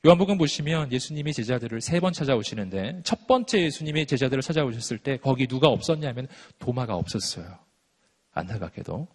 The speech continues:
다른 제자들은 예수님 찾아오셨을 때 다 주님 만났어요. 그래서 주님이 다 믿어지는 거죠. 그런데 도마가 어디 나갔다 들어왔더니 예수님 왔다 가셨어요.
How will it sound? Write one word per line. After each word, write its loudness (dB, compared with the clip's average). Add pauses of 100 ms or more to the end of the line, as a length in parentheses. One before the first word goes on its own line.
(360)
다른 8
제자들은 6
예수님 0
찾아오셨을 2
때 -4
다 -2
주님 0
만났어요. -2
그래서 0
주님이 0
다 2
믿어지는 -2
거죠. -8 (880)
그런데 8
도마가 4
어디 0
나갔다 2
들어왔더니 2 (200)
예수님 -2
왔다 4
가셨어요. 0